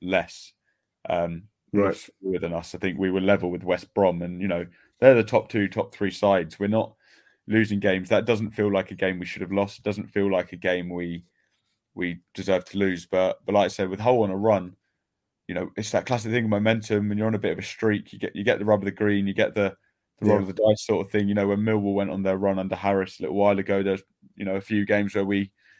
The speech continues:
Speaker 1: we did squeak a win and we did, you know, get that lucky decision or, or a l-, lucky deflection or something. When,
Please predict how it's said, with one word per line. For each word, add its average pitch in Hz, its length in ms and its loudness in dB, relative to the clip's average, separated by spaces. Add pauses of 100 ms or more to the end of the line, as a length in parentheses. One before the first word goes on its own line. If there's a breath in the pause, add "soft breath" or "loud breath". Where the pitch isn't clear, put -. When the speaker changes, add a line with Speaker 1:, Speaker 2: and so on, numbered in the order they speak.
(180 soft breath)
Speaker 1:
we 101 100 -2
did 113 160 4
squeak 104 340 0
a 98 60 0
win 98 240 2
and 90 160 -6
we 95 80 -2
did, 104 260 2 (120)
you 104 60 -4
know, 98 200 0 (320)
get - 180 4
that 95 180 4
lucky 101 240 -2
decision 104 520 -2
or, 90 360 0
or 95 200 2
a 92 120 -2
l-, 110 160 0
lucky 104 260 -2
deflection - 440 -4
or 95 60 -8
something. 90 460 -8
When, 98 240 -2